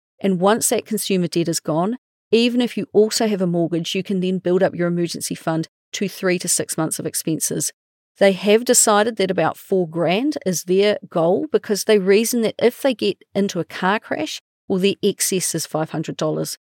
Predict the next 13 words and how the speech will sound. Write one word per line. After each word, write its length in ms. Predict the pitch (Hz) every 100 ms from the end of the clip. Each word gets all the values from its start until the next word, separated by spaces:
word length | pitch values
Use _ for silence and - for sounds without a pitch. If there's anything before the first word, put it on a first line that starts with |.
| _
Or 160 | 214 220
if 160 | 226
their 140 | - 196
home 360 | 185 185 190
gets 220 | 190 180
damaged, 520 | - 190 208 240 - - _ -
their 120 | 180
insurance 400 | 185 - 170 -
excess 420 | 170 - 165 160
is 160 | - 170
six 280 | - 151 -
hundred 260 | 165 156
dollars. 400 | 165 156 160 -